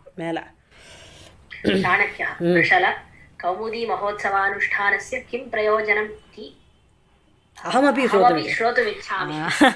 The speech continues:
Speaker 1: நீ பிரதிஷேதத்தினுடைய பிரயோஜனம் தெரிஞ்சுக்கணும் நீ ஆசைப்படுறேன்னா, அந்த கௌமுதி மகோத்சவஸ்ய அனுஷ்டானஸ்ய கிம் பிரயோஜனம், அந்த கௌமுதி மகோத்சவத்தை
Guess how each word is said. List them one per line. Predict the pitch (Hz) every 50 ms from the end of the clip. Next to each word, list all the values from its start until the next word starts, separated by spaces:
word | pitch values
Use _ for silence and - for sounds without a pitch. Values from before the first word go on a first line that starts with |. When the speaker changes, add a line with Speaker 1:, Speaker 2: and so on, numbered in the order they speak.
| - - - - - -
Speaker 1:
நீ | 196 202 226
பிரதிஷேதத்தினுடைய | 214 - 214 214 214 - 349 311 349 349 320 320 311 311 302 285 277 262 262 254 226
பிரயோஜனம் | 208 233 226 233 254 247 254 254 240 220
தெரிஞ்சுக்கணும் | 220 214 214 220 220 208 208 208 202 196
நீ | 185 185 202 226 226
ஆசைப்படுறேன்னா, | 214 202 202 - 190 180 185 160 170 165 156 151 147 147 151 160 185 214 254 254 - - -
அந்த | - 190 190 190 185 -
கௌமுதி | 190 214 269 294 320 339 302
மகோத்சவஸ்ய | 320 311 285 269 254 269 277 269 269 285 277 269 269 269 - 302 294 277 226
அனுஷ்டானஸ்ய | 208 233 302 349 349 - 392 359 339 330 330 - 311 294
கிம் | 294 247 220 214 202
பிரயோஜனம், | 175 147 143 131 - - - - - - - - - - - - -
அந்த | - - - -
கௌமுதி | 180 214 240 285 330 -
மகோத்சவத்தை | 320 285 262 240 226 254 262 254 - 254 247 240 - 240